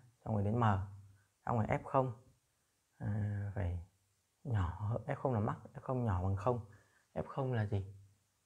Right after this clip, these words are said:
F không là chín mươi trừ M nhỏ bằng không, M lớn hơn bằng chín mươi. M lớn bằng chín mươi mà lúc đó là, à, đúng rồi, đây,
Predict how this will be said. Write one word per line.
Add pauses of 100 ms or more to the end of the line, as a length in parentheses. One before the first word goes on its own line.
F
không
là (280)
chín
mươi
trừ
M (800)
nhỏ
bằng
không, (360)
M (340)
lớn
hơn
bằng
chín
mươi. (1120)
M
lớn
bằng
chín
mươi (880)
mà (2250)
lúc
đó
là, (1080)
à, (140)
đúng
rồi, (140)
đây,